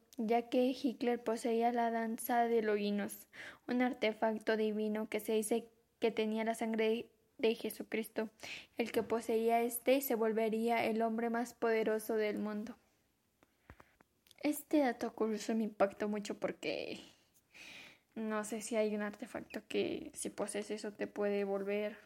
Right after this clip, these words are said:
la persona más poderosa del mundo. No lo sé. Pero sí sé que era una persona muy poderosa. Y pues habrá que investigar un poco sobre este artefacto.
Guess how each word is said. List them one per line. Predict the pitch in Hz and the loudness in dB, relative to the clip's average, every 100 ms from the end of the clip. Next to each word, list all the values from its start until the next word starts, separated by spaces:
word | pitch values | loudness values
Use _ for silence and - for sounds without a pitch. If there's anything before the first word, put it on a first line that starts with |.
| - _ - - - - - | -20 _ -20 -20 -20 -14 -6
la | 214 | -4
persona | 208 233 214 | -4 -6 -6
más | 208 202 | -6 -8
poderosa | - 208 196 202 214 | -4 0 0 0 0
del | 208 226 | 0 0
mundo. | 240 226 - - _ _ _ - _ _ - | -4 -4 -8 -10 _ _ _ -20 _ _ -10
No | 202 208 | -4 -2
lo | 185 | -4
sé. | - 220 247 _ _ _ - - - - - _ _ - | -6 -8 -8 _ _ _ -20 -20 -20 -20 -20 _ _ 4
Pero | 262 254 254 247 247 | 6 6 4 2 0
sí | 254 - 214 | -2 -6 -6
sé | 208 220 | -2 -4
que | - | -2
era | - 185 | -4 -4
una | 175 | -4
persona | - - 208 185 | -6 -8 -6 -6
muy | - | -8
poderosa. | 190 - 127 117 - - - - _ - _ _ _ - | -6 0 0 0 -4 -10 -16 -20 _ -20 _ _ _ 0
Y | 254 254 247 240 247 247 240 240 247 254 254 - | 4 4 4 2 2 0 0 0 0 0 -2 -2
pues | - - | -2 -2
habrá | - 208 214 208 | -2 0 2 2
que | 214 | 0
investigar | 220 240 - - 214 202 | -4 -4 -4 -4 -2 -2
un | 202 | -4
poco | 208 202 196 | -4 -4 -6
sobre | 208 - - - | -6 -6 -6 -10
este | - - | -10 -10
artefacto. | - - - 208 254 - - 233 | -10 -10 -10 0 0 0 -6 -6